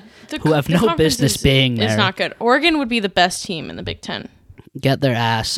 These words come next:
Speaker 2: I dis-, dis-, disgusting conference full of shitty teams.
Speaker 1: Cal,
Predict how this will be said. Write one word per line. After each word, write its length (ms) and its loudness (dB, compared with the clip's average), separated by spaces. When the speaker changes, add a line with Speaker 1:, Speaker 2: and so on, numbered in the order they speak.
Speaker 2:
I 240 0
dis-, 160 -2
dis-, 260 -6
disgusting 760 2
conference 720 -6
full 240 0
of 120 2
shitty 360 0
teams. 160 0
Speaker 1:
Cal, 260 4